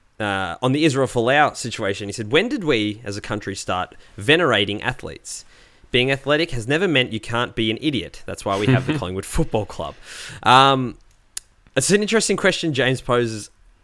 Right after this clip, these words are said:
Speaker 1: I think as a country, especially Australia, we've always, you know, held our athletes in high regard and, and, and, and valued their opinions because we are such a s-, proud sporting nation. You know, we've always,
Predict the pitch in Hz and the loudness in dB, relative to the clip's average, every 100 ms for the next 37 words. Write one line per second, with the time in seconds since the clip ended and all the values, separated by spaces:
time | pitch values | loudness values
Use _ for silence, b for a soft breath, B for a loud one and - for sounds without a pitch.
0 | _ - 131 135 190 - 127 113 - 131 | _ -6 -2 0 0 2 2 0 -2 -2
1 | 123 120 104 101 b b _ _ _ _ | -2 -4 -4 -8 b b _ _ _ _
2 | _ _ _ - 101 - 135 - 92 - | _ _ _ -10 -8 0 0 0 -6 -2
3 | 120 165 101 90 - B B 113 123 123 | 2 2 2 -4 -12 B B -4 0 2
4 | 185 117 87 87 - - - _ 101 82 | 2 2 -2 -4 -12 -14 -18 _ -10 -8
5 | 87 - 101 95 87 87 87 90 87 - | -6 0 0 0 -2 -4 -6 -6 -8 -8
6 | 82 - 90 87 85 87 87 85 87 87 | -12 -10 -8 -6 -6 -6 -6 -6 -8 -12
7 | B B - 95 92 113 117 123 120 - | B B -12 -10 -6 -6 -2 -2 -2 -6
8 | 110 120 123 113 107 107 101 - 143 120 | -2 2 2 2 0 0 0 -2 -2 -4
9 | 98 98 101 98 87 - 101 87 82 - | -6 -8 -8 -8 -8 -8 -8 -10 -16 -14
10 | - - - 98 87 80 - 87 82 85 | -14 -10 -2 -2 -2 -10 -12 -12 -12 -12
11 | 90 90 - 80 82 87 92 90 90 87 | -10 -10 -12 -14 -12 -10 -6 -4 -4 -6
12 | 85 | -8